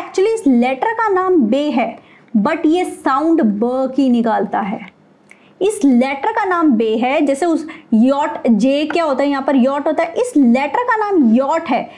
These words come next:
लेकिन ये साउंड य की निकालता है। तो ऐसे ही ये साउंड ब की निकालता है। तो ब में आ मिला तो क्या हुआ? बा। तो ये है बा। तो ये हमारे वॉवल्स हैं, ये मात्राएं, ये साउंड निकालेंगे,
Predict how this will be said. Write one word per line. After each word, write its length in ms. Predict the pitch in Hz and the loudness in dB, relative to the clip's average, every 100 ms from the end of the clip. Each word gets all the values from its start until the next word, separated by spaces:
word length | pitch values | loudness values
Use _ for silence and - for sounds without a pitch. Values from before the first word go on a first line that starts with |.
| - 254 | -6 -4
लेकिन 260 | 262 311 | 0 0
ये 100 | 311 | -2
साउंड 360 | 311 311 269 285 226 | -2 -2 0 2 4
य 240 | 240 254 262 | 2 0 -2
की 100 | 269 | 0
निकालता 480 | 233 220 208 208 190 | 0 0 -2 -4 -6
है। 100 | - - - - | -8 -12 -12 -6
तो 60 | - - | -6 -4
ऐसे 280 | 269 269 - | -4 -4 -2
ही 200 | 320 415 440 | -2 0 0
ये 120 | 453 - | -2 -4
साउंड 320 | - 311 415 | -2 0 0
ब 260 | 311 277 302 | 2 0 0
की 80 | 311 | 0
निकालता 340 | 285 269 254 311 | 0 0 -2 -2
है। 60 | |
तो 80 | 370 | 0
ब 340 | 240 208 285 349 | 0 0 0 0
में 80 | 370 | 0
आ 200 | - 277 | -2 0
मिला 260 | 269 269 | 0 0
तो 120 | 302 311 | -2 -2
क्या 160 | 294 | -2
हुआ? 260 | 277 285 466 - - _ 233 | -2 -2 -2 -6 -20 _ -2
बा। 600 | 202 226 107 185 - - - _ - - | 0 -2 -4 -6 -8 -12 -20 _ -20 -6
तो 60 | 233 | -2
ये 160 | 254 | 0
है 180 | 247 359 | -2 -2
बा। 260 | 220 - 90 - - _ _ _ _ _ _ _ _ - | -2 -2 -4 -6 -12 _ _ _ _ _ _ _ _ 0
तो 40 | |
ये 320 | 277 214 302 | 2 2 0
हमारे 340 | 427 415 381 359 | 0 -2 -2 -2
वॉवल्स 440 | 226 208 226 277 | -2 -2 -2 -2
हैं, 60 | 370 | -2
ये 180 | 339 339 | 0 2
मात्राएं, 520 | 247 214 - 277 359 | 2 0 -2 -2 0
ये 400 | 262 214 339 571 | 2 2 0 0
साउंड 360 | 554 349 311 | -2 0 2
निकालेंगे, 520 | 254 226 214 214 208 | 0 0 -2 -2 -4